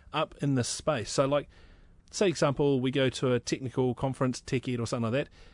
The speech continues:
and we're all using Colour to send photos, and we can experience other parts of what's happening in that venue, um, online later. So it's kind of like this whole group collaboration effort around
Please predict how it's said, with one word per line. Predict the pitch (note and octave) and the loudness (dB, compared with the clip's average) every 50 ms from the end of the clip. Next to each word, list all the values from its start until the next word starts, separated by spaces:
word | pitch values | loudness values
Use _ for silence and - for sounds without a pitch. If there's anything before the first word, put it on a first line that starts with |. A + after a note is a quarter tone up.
| - - - | -18 -8 -4
and | C3+ C3+ | 0 2
we're | C#3 C#3+ D#3 | 4 6 6
all | D3 C3+ | 6 6
using | C3 C#3 C3+ B2+ C3 A#2+ | 4 4 2 2 0 -4
Colour | - - C#3+ B2+ B2 | -2 -2 -2 0 0
to | A#2+ - C3 A#2+ | 0 0 0 0
send | A2 - - D3 C3+ B2+ A2+ | 0 0 0 0 0 0 0
photos, | - - B2 A#2+ A#2 A2+ A2+ G#2 - | 2 2 2 4 4 4 2 2 2
and | A#2+ A2+ A2+ B2+ | 0 0 0 0
we | - C#3 B2+ | -2 -2 0
can | - C#3+ | 0 -2
experience | B2+ - - - - - D3 D3+ D#3 D3 C3 A2+ - - - - - - | -2 -2 -4 -8 -4 -2 0 0 2 0 0 -2 -4 -8 -12 -12 -6 0
other | C#3 D3 C#3+ C#3 | 0 0 0 -2
parts | - - C#3 C3 B2+ - - - | -6 -4 -4 -4 -4 -4 -4 -4
of | A2+ | -2
what's | A#2 B2+ B2 - | -2 -2 -4 -4
happening | - C#3 A#2 B2+ B2 A#2+ | -6 -6 -4 -2 0 0
in | A#2+ A#2 | 0 0
that | A#2 A2 G2+ | 0 -2 -4
venue, | G#2+ C3+ D#3 E3 D3 A#2 G#2+ A#2 D#3 - - - - - - - _ _ _ _ - | -4 -2 0 2 2 2 2 0 -2 -4 -8 -18 -20 -20 -20 -20 _ _ _ _ -6
um, | A#2+ A#2+ A#2+ A#2+ A#2+ B2 B2 A#2+ A#2+ A#2 A#2 _ _ _ - _ _ - _ - | -4 -2 0 0 2 2 4 4 2 2 0 _ _ _ -20 _ _ -20 _ -4
online | - C#3 C3 C3 C3+ C3 C3 B2 | -2 0 0 2 2 2 0 2
later. | B2+ C#3+ E3+ - - G#2 - | 2 0 0 0 -2 -6 -2
So | - D3 | 0 0
it's | C#3 - - | 0 0 0
kind | F#3+ A3 | 0 0
of | G3+ | 0
like | D#3 C3 | -2 -4
this | - C#3 - | -4 -4 -4
whole | - - D#3 D3 | -2 -2 -2 -2
group | B2+ A#2 - B2 B2+ C#3 D3 D3 - | -2 0 0 2 4 4 2 2 -2
collaboration | - - B2+ B2+ B2 A#2 A#2 A#2+ A#2+ A#2+ - - B2 | -4 -2 0 0 0 2 2 0 0 0 0 0 -2
effort | A#2 - - B2 | -2 -2 -2 -2
around | A#2 A2 A2+ A#2 A2+ A2 G#2+ - | -2 0 0 0 0 0 -2 -2